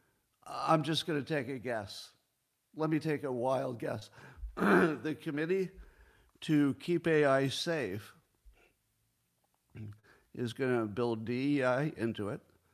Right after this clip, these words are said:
because there's nothing safer than diversity. It's gonna build C R T and E S G into it because we all like equity.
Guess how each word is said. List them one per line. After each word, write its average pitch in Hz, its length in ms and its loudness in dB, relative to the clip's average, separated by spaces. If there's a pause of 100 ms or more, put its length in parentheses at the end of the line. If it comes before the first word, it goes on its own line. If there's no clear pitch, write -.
(320)
because 104 340 -6
there's 98 200 -6
nothing 113 360 -2
safer 107 380 -6
than 92 220 -8
diversity. 92 580 -10 (1120)
It's 104 180 -6
gonna 135 180 -2
build 131 440 2
C 143 220 -4
R 131 120 2
T 131 280 -2
and 123 100 0
E 127 120 0
S 120 140 0
G 151 260 -4
into 117 280 -4
it 139 160 -8
because 101 580 -4 (1000)
we 110 180 -2
all 98 140 2
like 95 240 -2
equity. 107 500 -6